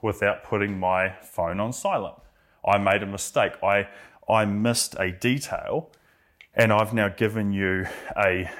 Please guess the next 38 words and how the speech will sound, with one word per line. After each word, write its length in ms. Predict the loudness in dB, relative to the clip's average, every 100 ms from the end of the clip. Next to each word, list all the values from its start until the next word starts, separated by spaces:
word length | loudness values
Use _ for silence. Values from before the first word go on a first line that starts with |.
| -8
a 140 | -6 -6
poorer 720 | -12 -4 0 2 4 2 0 -14 -4
listening 460 | -2 -2 -4 -6
experience 1000 | -8 -12 -8 -4 -2 -2 -2 -6 -10 -16 -20 -20 -20 _ -6
because 340 | -2 -2 -2 2
I 160 | 2 4
didn't 360 | 0 -4 -2
do 180 | 0 0
the 100 | 0
little 260 | -2 -2 -4
things 340 | -4 -6 0
right. 260 | 2 2 0 -14 _ _ _ -2
And, 360 | 0 0 -4
and 140 | -2 2
I 140 | 2
should, 280 | 0 -4 0
I 160 | 4 4
need 200 | 2 -2
to 120 | -2
apologize 800 | -6 -2 -2 0 0 0 0 -4
to 80 | -10
you, 100 | -8
the 140 | -6 -2
listener, 560 | -2 -2 -6 -6 -6 -10 _ _
for 140 | 0
not 340 | 2 2 2 0
nailing 400 | 0 0 -4 -6
that, 140 | -6
and 80 | -6
I 140 | -8
should 200 | -8 -12
do 140 | -10 -8
better, 420 | -2 0 0 -2 -4
and 140 | -6 -2
I 80 | -2
will 300 | -2 -2 -4
do 180 | -8
better, 380 | -10 -8 -4 -4